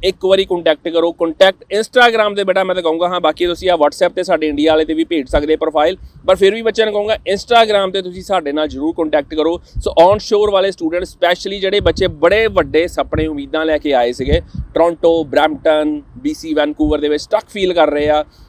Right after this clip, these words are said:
ਹਾਂ ਕਈ ਤਾਂ ਨੋਵਾ ਸਕੋਸ਼ੀਆ ਵੀ ਮੂਵ ਹੋ ਗਏ, ਜਾਂ ਕਈ ਵਿਨੀਪੈਗ ਵੀ ਮੂਵ ਹੋਏ ਹੋਣੇ ਆ, but ਕਈ ਦਾ ਸਹੀ ਸਲਾਹ ਤੋਂ ਬਿਨਾਂ ਸਿਰੇ ਨਹੀਂ ਲੱਗ ਹੋਣਾ। ਤੇ ਸਹੀ ਸਲਾਹ ਵਾਸਤੇ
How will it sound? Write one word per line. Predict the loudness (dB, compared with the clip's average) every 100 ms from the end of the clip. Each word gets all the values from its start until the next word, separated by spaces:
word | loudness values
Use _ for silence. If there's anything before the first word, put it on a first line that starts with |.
| -4
ਹਾਂ | -2
ਕਈ | -2 -2
ਤਾਂ | 2
ਨੋਵਾ | 4 2
ਸਕੋਸ਼ੀਆ | 2 0 2 0
ਵੀ | 0
ਮੂਵ | -2 -2
ਹੋ | -2
ਗਏ, | -2
ਜਾਂ | -2
ਕਈ | -2 0
ਵਿਨੀਪੈਗ | 0 2 0 0
ਵੀ | -4
ਮੂਵ | -4 -2
ਹੋਏ | 0
ਹੋਣੇ | 0 -2 0
ਆ, |
but | 0 -2
ਕਈ | -4 -4
ਦਾ | -4 -6 -6
ਸਹੀ | -6 -4 -4 -6
ਸਲਾਹ | -6 -2 2 2 0
ਤੋਂ | -2 -4
ਬਿਨਾਂ | -4 -2 -4 -4 -8 -16 _ _
ਸਿਰੇ | -2 2 2 0
ਨਹੀਂ | -2 -2 2
ਲੱਗ | 2 2 -2
ਹੋਣਾ। | -4 -4
ਤੇ | -6
ਸਹੀ | 0 0 0
ਸਲਾਹ | 2 2 4
ਵਾਸਤੇ | 4 2 0 -8